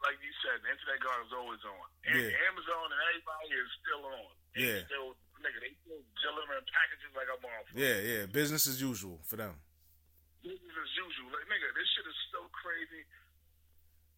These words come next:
Speaker 1: Man, I don't even know. New York, you know what I mean? It's quiet, but it's not quiet.
Speaker 2: No, no.
Speaker 1: If you understand what I'm saying.
Speaker 2: Facts.
Speaker 1: It's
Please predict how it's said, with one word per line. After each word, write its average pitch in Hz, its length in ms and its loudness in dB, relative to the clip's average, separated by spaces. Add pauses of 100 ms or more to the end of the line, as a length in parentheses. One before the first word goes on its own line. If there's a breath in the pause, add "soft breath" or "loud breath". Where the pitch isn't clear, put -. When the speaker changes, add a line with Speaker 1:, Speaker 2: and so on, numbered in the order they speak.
(180)
Speaker 1:
Man, 147 160 -12
I 160 400 8
don't 160 80 -6
even 131 320 -2
know. 131 160 2
New 123 160 -6
York, 170 320 -2
you - 160 -10
know 185 80 12
what 185 80 4
I 196 80 12
mean? 190 160 10 (240)
It's - 160 -2
quiet, 254 480 10
but 143 160 -4
it's 139 160 -6
not - 140 8 (100)
quiet. - 320 -4
Speaker 2:
No, 101 160 -4 (240)
no. 95 180 -8 (300)
Speaker 1:
If - 80 -4
you 143 80 2
understand 135 400 -4
what 120 160 -4
I'm 120 80 -18 (100)
saying. - 300 0
Speaker 2:
Facts. - 480 -6 (580)
Speaker 1:
It's 392 140 -12